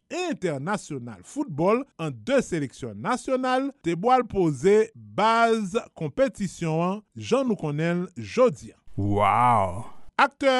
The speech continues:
ameriken Pòl Walker te mouri nan yon aksidan machin an Kalifòni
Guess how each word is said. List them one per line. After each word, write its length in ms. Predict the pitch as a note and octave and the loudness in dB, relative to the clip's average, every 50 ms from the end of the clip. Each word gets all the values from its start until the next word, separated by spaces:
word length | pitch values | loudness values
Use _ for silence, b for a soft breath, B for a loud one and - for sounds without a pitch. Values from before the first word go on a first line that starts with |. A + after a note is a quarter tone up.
| B3 A#3+ | 2 2
ameriken 680 | B3 A#3+ A#3+ A#3 A#3 A#3 G#3+ - A#3 A3+ A3+ A3+ A3 G#3+ E3+ | 2 4 4 2 2 0 -2 -2 -2 0 0 0 -2 -2 -2
Pòl 300 | - A#3+ B3+ B3+ B3+ A#3+ | 0 2 2 2 2 2
Walker 800 | A#3 A3+ A3 G#3 G#3 G3+ - C4 C4+ C#4 C#4+ C#4+ D4 D4 C#4+ B3 | 2 4 4 4 4 2 2 2 2 4 4 4 4 2 2 0
te 460 | - - A3+ A#3+ B3 B3 B3 B3 B3 A#3+ | -2 0 2 4 6 6 8 6 6 4
mouri 680 | A3+ G#3+ G3+ F#3+ F#3+ F#3 G3 A#3 C#4 D4 D4 D4+ D4 B3+ | 2 0 0 2 0 0 -2 -4 -2 -2 0 0 0 0
nan 140 | G#3 F#3 F3 | 0 -2 -2
yon 160 | E3+ E3+ - | -2 -4 -4
aksidan 640 | - - G4 - - - - A#3 G3+ D#3+ E3 D3+ C#3 | -4 -4 -4 -4 -8 -12 -8 -8 -4 -4 -4 -4 -4
machin 640 | C#3 B2+ A#2+ - - - - C4 C4+ C4+ C4 C4 C4 | -6 -8 -10 -12 -10 -8 -6 -4 -4 -4 -4 -4 -4
an 380 | C4 C4+ C4 - - C4+ D4 C#4 | -4 -4 -4 -4 -2 -2 -2 -2
Kalifòni 1000 | C#4 - F3+ D3 C3+ C#3 E3+ A3+ G#3+ - - D#3+ D3 C#3 C#3+ E3 G3+ A#3+ C4 B3+ | -2 -4 -4 -4 -4 -2 -2 -4 -4 -4 -4 -4 -4 -4 -2 -2 0 -2 -2 -2